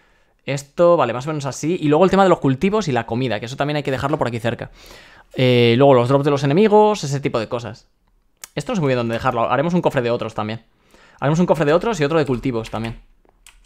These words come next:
Oli Resal, dice Víctor. ¿Qué tal, Víctor? ¿Cómo estás? Bienvenido al stream, amigo. ¿Cómo va la cosa? Aquí la maderica, ¿vale? Aquí vamos a meter la maderica. Maderica rica. Aquí todo madera y, de, y demás. O sea, esto madera va a ser pura. Esta va a ser madera pura.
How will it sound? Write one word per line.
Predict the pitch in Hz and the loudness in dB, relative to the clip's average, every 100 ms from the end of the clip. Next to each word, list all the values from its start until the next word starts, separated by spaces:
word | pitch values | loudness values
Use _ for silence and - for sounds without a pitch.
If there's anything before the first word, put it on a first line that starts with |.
| _ _ - | _ _ 0
Oli | 220 214 | 2 2
Resal, | 226 226 190 | 0 -2 -2
dice | 185 | 0
Víctor. | 208 220 196 | -2 0 -2
¿Qué | 143 | 0
tal, | 180 | -2
Víctor? | 170 - 151 | -4 -4 -4
¿Cómo | 160 | -2
estás? | 160 185 | -2 0
Bienvenido | 143 147 | 0 -2
al | 175 | -2
stream, | - 170 | -2 -2
amigo. | 151 185 139 | 0 0 0
¿Cómo | 143 | 2
va | 156 | 0
la | |
cosa? | 123 160 - - - - - - | -2 -6 -10 -12 -20 -20 -20 -6
Aquí | - 139 | 0 4
la | 214 | 6
maderica, | 160 123 131 | 6 2 0
¿vale? | 113 147 | -2 -2
Aquí | 139 | -2
vamos | 151 | -4
a | 143 | -4
meter | 135 | -4
la | 147 | -4
maderica. | 110 113 113 - - - | -4 -8 -12 -16 -20 -12
Maderica | 123 120 139 131 | -6 -4 -4 -6
rica. | 110 107 - - - _ _ _ | -6 -14 -18 -20 -20 _ _ _
Aquí | 131 135 160 | -6 -2 0
todo | 156 151 139 | 4 6 6
madera | 139 143 202 | 4 4 4
y, | 151 135 | 2 0
de, | 117 113 107 | -2 -2 -2
y | 120 113 | -2 -2
demás. | 110 117 - | -4 -6 -8
O | |
sea, | - | -8
esto | 139 180 | -2 4
madera | 170 190 | 6 6
va | 180 | 4
a | |
ser | 156 139 | 2 -4
pura. | - 123 113 | -2 -2 -2
Esta | 127 | -2
va | 160 | -2
a | |
ser | 156 | 0
madera | 139 139 - | 0 0 -2
pura. | 127 104 | -6 -8